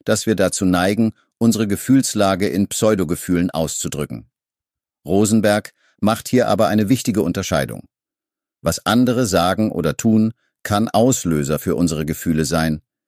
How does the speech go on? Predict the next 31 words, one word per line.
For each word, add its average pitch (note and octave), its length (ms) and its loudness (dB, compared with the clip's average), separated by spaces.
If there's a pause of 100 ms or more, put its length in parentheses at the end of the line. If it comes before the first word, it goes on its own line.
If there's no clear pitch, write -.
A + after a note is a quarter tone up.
(260)
ist - 200 0
aber E2 200 0
nie F2+ 240 2
die F2 100 0
Ursache. C2+ 580 -2 (1080)
Die G2 100 0
Ursache B2 440 2
ist - 240 -4
immer A#2 260 4
ein F2 140 0
ungestilltes F#2 720 -2
Bedürfnis, F2 680 -2 (280)
das F2+ 160 -2
in F2+ 120 -4
uns F#2+ 160 -2
selbst E2 360 -4
liegt. - 340 -10 (840)
Als A2 200 2
unangenehm A#2+ 640 2
empfundene F#2 480 -2
Gefühle E2+ 560 -2 (320)
sind A#2 220 0
also A2 260 0
wichtige A2 340 -2
Signale, E2+ 560 -2
die D#2+ 220 -2
auf C#2+ 140 -4
ein E2 120 -2
unbefriedigtes F2+ 840 0
Bedürfnis D2 520 -4
hinweisen. C2+ 600 -8